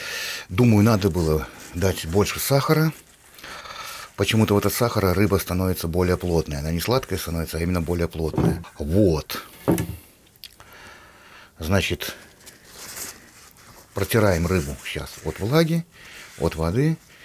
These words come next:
Я её, да, я её после зас-, засолки промыл просто холодной водой под краном. Смыл остатки соли этого рассола.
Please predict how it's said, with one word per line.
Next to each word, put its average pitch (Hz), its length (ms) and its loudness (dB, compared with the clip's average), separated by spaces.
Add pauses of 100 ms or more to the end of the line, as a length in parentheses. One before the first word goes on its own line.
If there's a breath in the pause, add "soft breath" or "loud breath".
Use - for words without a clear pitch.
(120 loud breath)
Я 101 180 2
её, 95 140 6
да, 87 220 2
я 90 160 2
её 87 180 2
после 82 400 -2
зас-, 82 320 -2
засолки 101 400 0
промыл 92 340 0
просто - 300 -4
холодной 82 400 -2
водой 147 340 -2 (840 loud breath)
под 82 120 -4
краном. 80 400 -2 (220)
Смыл 85 400 -2
остатки - 420 -6
соли 139 320 0
этого 73 180 -2
рассола. 135 440 -4